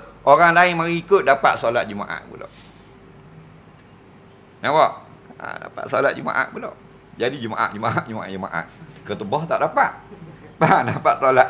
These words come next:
Jumaat saja. Dah. Ha, itu semayang fardu. Kalau semayang sunat, begitu juga. Walaupun ada pandangan yang berbeza di kalangan ulama-ulama fiqh.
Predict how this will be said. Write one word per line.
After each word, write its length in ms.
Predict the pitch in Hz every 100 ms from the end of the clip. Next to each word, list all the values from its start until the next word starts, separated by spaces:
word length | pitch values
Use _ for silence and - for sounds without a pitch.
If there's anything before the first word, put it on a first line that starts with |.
| 117
Jumaat 360 | 107 107 107 -
saja. 280 | 90 78 76 - - - -
Dah. 240 | 127 151 - - - - - -
Ha, 120 | 87 95 90 85 73 71
itu 240 | 92 - 190
semayang 400 | 117 95 98 120
fardu. 480 | 165 202 240 214 127 - - - -
Kalau 280 | 123 123 185 190
semayang 400 | 147 143 135 127
sunat, 1080 | 120 98 95 95 98 113 165 170 - - 175
begitu 340 | 208 208 185
juga. 380 | 208 202 - - - - - -
Walaupun 560 | 131 175 220 240 233
ada 400 | 202 196 196 220
pandangan 580 | 196 165 165 175 196 190 170
yang 240 | 165 160
berbeza 560 | 147 151 139 147 180 196
di 160 | 143
kalangan 480 | 147 143 151 170 151
ulama-ulama 960 | 135 139 139 147 135 120 120 123 123 -
fiqh. 360 | 113 - 80